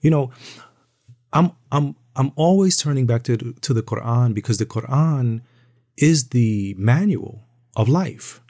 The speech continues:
right? Allah talks about the person who worships, worships Allah on a very narrow margin.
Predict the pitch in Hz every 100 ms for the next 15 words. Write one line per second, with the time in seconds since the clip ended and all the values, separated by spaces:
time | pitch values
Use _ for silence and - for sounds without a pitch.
0 | _ _ _ _ 120 123 170 - _ _
1 | _ _ _ - 131 151 175 170 156 147
2 | 131 131 123 135 147 139 123 143 131 120
3 | 117 - _ - 120 143 156 135 - 127
4 | 123 120 156 - 143 - - 127 127 101
5 | 95 110 _ _ _ _ _ 131 120 104
6 | 113 127 110 104 113 123 127 117 107 101
7 | 104 104 101 101 107